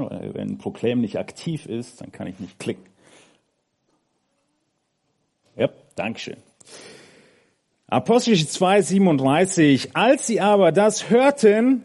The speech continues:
drang es ihnen durchs Herz und sie sprachen zu Petrus und den übrigen Aposteln: "Was sollen wir tun, ihr Männer und Brüder?" Was haben sie gehört?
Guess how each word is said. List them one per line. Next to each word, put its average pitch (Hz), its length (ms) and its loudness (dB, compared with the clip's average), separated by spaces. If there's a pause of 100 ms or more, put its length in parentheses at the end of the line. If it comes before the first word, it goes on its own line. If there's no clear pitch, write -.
(140)
drang 226 500 0
es 254 280 2
ihnen 247 400 4
durchs 175 440 2
Herz 214 560 0
und 208 160 2
sie 175 140 2
sprachen 226 580 0
zu 202 200 0
Petrus 233 680 2
und 196 140 0
den 175 160 2
übrigen 208 500 2
Aposteln: 202 800 2 (240)
"Was 190 340 0
sollen 240 280 2
wir 254 180 4
tun, 302 320 6
ihr 262 100 4
Männer 214 280 4
und 160 160 2
Brüder?" 143 480 4 (420)
Was 175 300 0
haben 196 120 2
sie 190 120 2
gehört? 202 500 2